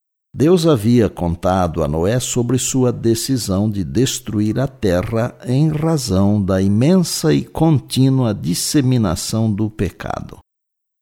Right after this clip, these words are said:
Deus prometeu proteger os familiares do patriarca que estivessem dispostos a viver em verdadeiro relacionamento de compromisso com ele, que resultasse em obediência.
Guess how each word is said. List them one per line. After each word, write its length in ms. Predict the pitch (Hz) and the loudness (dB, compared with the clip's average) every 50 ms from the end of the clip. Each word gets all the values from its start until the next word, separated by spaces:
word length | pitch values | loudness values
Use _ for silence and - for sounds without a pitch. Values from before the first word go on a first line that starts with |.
| _ _ _ | _ _ _
Deus 240 | - 165 190 - - | 0 0 0 0 0
prometeu 540 | - 165 165 147 135 110 - 131 139 143 | 0 0 2 2 2 2 2 2 2 2
proteger 800 | 131 127 120 117 113 - 104 90 82 87 92 113 139 139 113 92 | 2 2 0 0 0 2 -2 -2 -2 0 2 2 4 4 4 2
os 180 | 80 73 - - | 0 -4 -6 -8
familiares 840 | - - 85 82 92 80 - 57 69 82 101 107 104 - 90 82 90 | -6 -6 -4 -2 -2 -4 -4 -2 -2 0 0 0 0 -2 -4 -8 -8
do 140 | - 87 78 | -10 -12 -12
patriarca 920 | - _ 76 71 - - - - 73 85 104 107 107 - - - - 80 - _ _ _ _ _ _ _ _ - | -8 _ -6 -6 -6 -8 -10 -4 -2 0 0 0 -2 -4 -8 -12 -12 -12 -14 _ _ _ _ _ _ _ _ -2
que 80 | - | 0
estivessem 680 | 180 - - - 180 123 113 120 117 117 - - 131 127 | 0 0 2 2 2 4 6 4 4 4 2 0 -2 0
dispostos 880 | 127 156 165 - - - - 120 110 113 120 - - - 143 127 110 131 | 0 0 -2 -2 -4 -4 0 0 2 2 0 -2 -4 -4 -4 -2 0 0
a 60 | 135 | 0
viver 500 | 131 139 143 110 95 92 90 95 98 95 | 2 2 0 0 0 0 0 0 2 0
em 100 | 92 85 | 0 -2
verdadeiro 1040 | 85 85 90 101 139 165 147 135 127 120 104 87 73 - 95 110 127 139 131 117 95 | -4 -2 -2 0 0 0 -2 -2 -2 -2 -2 -2 -2 -2 0 2 2 2 2 0 -2
relacionamento 1200 | 90 - 101 104 110 98 82 90 - - - 107 90 82 76 64 64 71 85 101 117 123 - - | -2 -2 -4 -2 -2 -2 -4 -4 -4 -4 -4 -4 -2 -2 -2 -2 -2 -2 0 0 -2 -2 -4 -4
de 120 | 90 82 82 | -6 -6 -8
compromisso 1040 | - _ - 107 117 127 117 - 107 95 85 78 80 92 117 127 - - - 123 - _ _ | -8 _ -4 -2 0 0 0 0 -2 -2 0 0 0 0 0 0 -2 -4 -6 -8 -10 _ _
com 240 | 123 139 147 117 95 | 0 2 2 4 2
ele, 440 | 82 78 80 78 82 95 117 131 - _ _ _ _ _ _ _ _ | 2 2 0 0 0 0 0 -2 -4 _ _ _ _ _ _ _ _
que 120 | - 185 165 | 2 2 4
resultasse 840 | 151 160 160 139 151 160 160 160 - 101 80 82 98 - - - | 4 2 2 4 4 2 2 2 0 0 0 0 0 -2 -2 -2
em 140 | 110 101 98 | -2 0 0
obediência. 840 | 98 101 107 113 104 104 117 135 139 139 120 - - - - - 90 | 0 0 2 0 0 2 2 2 4 2 2 -2 -6 -8 -8 -8 -8